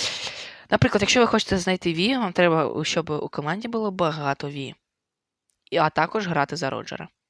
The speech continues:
Ну, ну, за Роджера це щоб, тому що ікс два проценти, якби, ну, відсоточки, так, так, відсоточки. Відсоточки. Бокстон. Бокстон. Зараз подивись на мене. Бокстон. Бо-, бо-, бо-, Бокстон. Так, я,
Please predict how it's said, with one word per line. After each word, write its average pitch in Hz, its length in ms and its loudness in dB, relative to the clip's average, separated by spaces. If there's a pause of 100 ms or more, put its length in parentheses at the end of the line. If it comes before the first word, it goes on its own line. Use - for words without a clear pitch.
(580)
Ну, 220 280 -4
ну, 220 100 -2
за 170 140 4
Роджера 196 320 4
це 175 240 -4
щоб, - 260 -4
тому 156 200 -6
що 143 340 -6
ікс 156 160 -12
два 143 140 -4
проценти, - 560 -8
якби, 196 360 -14
ну, 170 160 -14
відсоточки, - 560 -12
так, - 300 -10
так, - 180 -14 (220)
відсоточки. - 520 -20 (580)
Відсоточки. - 460 -6 (920)
Бокстон. - 520 -12 (440)
Бокстон. - 400 -8 (160)
Зараз 190 240 -2
подивись 180 380 -8
на - 60 -16
мене. 180 200 -16
Бокстон. - 440 -14 (160)
Бо-, - 120 -12
бо-, - 180 -4
бо-, 180 180 -2
Бокстон. - 460 -10
Так, - 220 -12
я, 151 60 -12